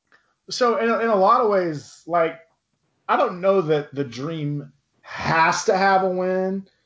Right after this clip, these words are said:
'cause he's just one of those guys in a lot of ways where it's just like, as much as he loses, he, uh, he loses with such flair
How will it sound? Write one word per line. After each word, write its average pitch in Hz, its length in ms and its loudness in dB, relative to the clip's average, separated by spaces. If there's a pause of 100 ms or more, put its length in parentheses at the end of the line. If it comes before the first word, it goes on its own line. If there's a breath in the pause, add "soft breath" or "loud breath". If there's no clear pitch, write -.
'cause 196 160 -4
he's 285 180 2
just - 180 -2
one 233 120 4
of 214 60 4
those 196 240 4
guys 160 440 4
in 143 80 -2
a 143 60 0
lot 143 180 4
of 143 80 4
ways 139 320 0
where 123 140 -6
it's 113 120 -14
just 139 180 -12
like, 127 260 -2 (1040)
as 160 140 -2
much 208 160 4
as 202 100 -2
he 208 80 0
loses, 165 400 2
he, 196 180 -4
uh, 170 140 4
he 220 120 0
loses 196 440 2
with 147 140 0
such - 340 -2
flair 143 720 0